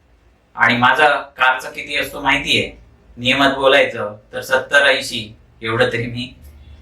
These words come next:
या स्पीडने जात होतो. मधल्या काळात मला एक एक दोन दोन तास जे मिळायचे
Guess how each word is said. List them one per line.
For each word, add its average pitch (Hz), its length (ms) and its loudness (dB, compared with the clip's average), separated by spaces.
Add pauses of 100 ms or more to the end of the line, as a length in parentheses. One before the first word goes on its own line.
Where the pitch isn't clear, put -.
(300)
या 117 100 2
स्पीडने 120 400 -2
जात - 200 2
होतो. - 320 -20
मधल्या 214 340 2
काळात 208 340 4
मला 185 200 4
एक 151 240 -4
एक 185 180 -2
दोन 156 160 -8
दोन 165 160 -8
तास 160 240 0
जे 156 140 -6
मिळायचे 123 500 0